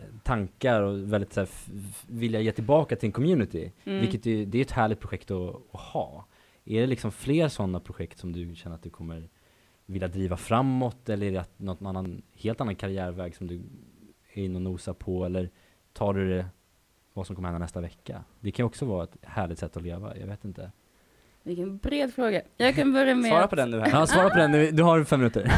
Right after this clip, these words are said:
Speaker 2: Absolut, ja. Ehm, jättebred fråga. Jag börjar med att säga att jag tycker att man ska leva i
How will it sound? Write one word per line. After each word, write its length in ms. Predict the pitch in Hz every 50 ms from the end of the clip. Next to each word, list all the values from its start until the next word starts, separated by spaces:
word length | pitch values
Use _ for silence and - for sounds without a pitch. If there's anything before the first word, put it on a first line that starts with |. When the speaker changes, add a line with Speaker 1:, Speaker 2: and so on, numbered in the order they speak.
| - -
Speaker 2:
Absolut, 340 | - - 370 330 320 320 - - -
ja. 180 | 311 302 311 - - - -
Ehm, 580 | - 269 262 262 262 262 262 254 254 254 254 254 - - - - - - _ _ _ _ _ _ _
jättebred 680 | - 214 214 269 330 285 - - 311 269 254 254 226 208
fråga. 320 | - 180 185 196 214 269 320 - _ _ - -
Jag 300 | - 214 220 220 214 208
börjar 200 | 214 233 220 220
med 140 | 220 208 202
att 80 | 202
säga 220 | - 226 208 202 -
att 360 | - 214 214 - - - _ _ _ _ _ _ _ _ _ _ _ _
jag 380 | - 202 233 247 269 294 311 302
tycker 460 | - 269 240 - - - 180 185 -
att 200 | - 190 190 -
man 200 | - 190 175 175
ska 380 | 170 175 - - 160 143 143 - -
leva 480 | 180 170 170 165 156 165 160 160 - - - _ -
i 260 | - 202 190 175 -